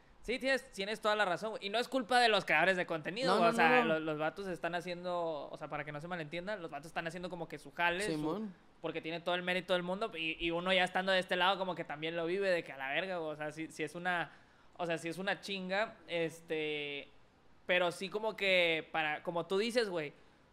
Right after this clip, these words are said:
Speaker 1: pues, si te pones vivo, pues, tú dices, "Pues, bueno, o sea, deja aprovecho, pues, si estoy
Speaker 2: Simón.
Speaker 1: aquí, aprovecho acá",
Speaker 2: Claro.
Speaker 1: ¿no? Pero para la gente, güey, que, que no lo hace,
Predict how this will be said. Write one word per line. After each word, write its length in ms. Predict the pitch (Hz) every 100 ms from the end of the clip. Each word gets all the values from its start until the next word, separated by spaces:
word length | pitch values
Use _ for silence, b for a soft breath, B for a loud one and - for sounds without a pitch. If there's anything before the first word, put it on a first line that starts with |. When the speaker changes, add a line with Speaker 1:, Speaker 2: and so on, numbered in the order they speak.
| _
Speaker 1:
pues, 100 | 180
si 80 | 180
te 120 | 185 185
pones 360 | 190 233 220
vivo, 360 | 240 240 262 285
pues, 160 | 220 220
tú 80 |
dices, 320 | 196 190 185 -
"Pues, 160 | 175 156
bueno, 320 | 170 240 285
o 40 | 196
sea, 100 | 175
deja 220 | 156 202
aprovecho, 600 | - 202 180 170 233 185
pues, 120 | 180 156
si 60 |
estoy 220 | 151 175
Speaker 2:
Simón. 160 | 214 151
Speaker 1:
aquí, 140 | 196 240
aprovecho 420 | 240 165 170 175
acá", 120 | 156 208 202
Speaker 2:
Claro. 60 |
Speaker 1:
¿no? 200 | 190 240 -
Pero 220 | 180 170
para 160 | 170 165
la 120 | 156
gente, 460 | 170 208 190 - 156
güey, 240 | 143 139
que, 240 | 139 135 -
que 120 | 143
no 160 | 143 170
lo 160 | 196
hace, 380 | 202 196 190 240